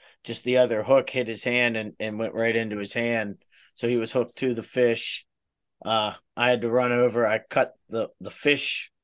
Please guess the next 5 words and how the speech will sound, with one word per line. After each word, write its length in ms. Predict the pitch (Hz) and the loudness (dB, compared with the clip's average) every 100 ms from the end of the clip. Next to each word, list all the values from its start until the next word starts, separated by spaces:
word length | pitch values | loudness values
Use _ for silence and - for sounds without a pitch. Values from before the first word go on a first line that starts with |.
| _ _ _ _ - | _ _ _ _ 4
off 380 | 131 135 - - - 120 | 8 6 4 -8 -8 -4
of 140 | 117 | -2
the 120 | 113 | 0
hooks 260 | 120 110 - | 2 0 -4
first 680 | - 127 113 104 - - | 0 2 2 0 -8 -10